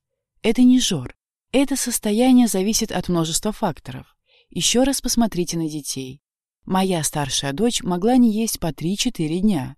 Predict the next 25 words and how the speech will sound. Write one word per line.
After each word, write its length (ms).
а 120
потом 380
съедала 480
всю 280
еду, 380
которая 540
была 240
в 40
холодильнике. 880
Это 240
правда, 540
я 220
не 120
преувеличиваю. 920
Это 260
особенность 540
организма. 720
На 160
марафоне 720
некоторые 520
участники 500
замечают, 580
что 280
подобное 480
состояние 840